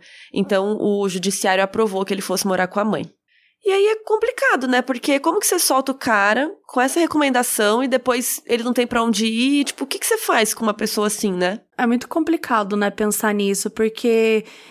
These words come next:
Speaker 2: por mais que ele tenha cometido os crimes quando ele era menor de idade,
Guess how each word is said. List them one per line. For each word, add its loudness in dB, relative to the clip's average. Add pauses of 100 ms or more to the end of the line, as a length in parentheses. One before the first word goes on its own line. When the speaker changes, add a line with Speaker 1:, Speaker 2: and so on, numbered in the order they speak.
(120)
Speaker 2:
por -2
mais 2
que -2
ele 2
tenha 2
cometido 0
os -2
crimes -2
quando -2
ele 0
era 0
menor 0
de -4
idade, 0